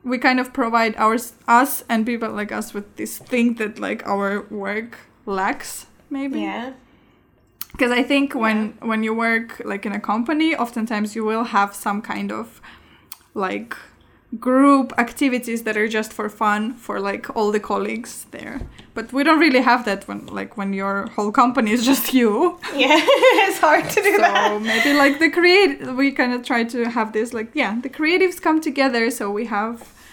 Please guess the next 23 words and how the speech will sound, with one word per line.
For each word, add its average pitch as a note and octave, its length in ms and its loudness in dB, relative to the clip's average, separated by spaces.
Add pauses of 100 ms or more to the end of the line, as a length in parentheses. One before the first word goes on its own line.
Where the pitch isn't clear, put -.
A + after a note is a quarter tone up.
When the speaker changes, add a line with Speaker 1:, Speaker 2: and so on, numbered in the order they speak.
(360)
Speaker 1:
this G#3+ 260 -6
fun D#4+ 320 4
activity A#3 600 -4
that G3+ 240 -8
we F#3+ 140 -8
do F#3 240 -12
that - 260 -14
is, G#3 160 -10
like, G3 260 -14 (260)
a - 40 -20
common G#3 360 -12
Speaker 2:
Yeah. A3 80 -8
Speaker 1:
thing A#3 300 -14
to - 80 -16
all - 220 -16
of - 40 -20
us. - 300 -20 (100)
So - 140 -12
at C4 120 0
least F#4 240 4
I B3 160 6
see G#3 300 -4
it F#3+ 220 -14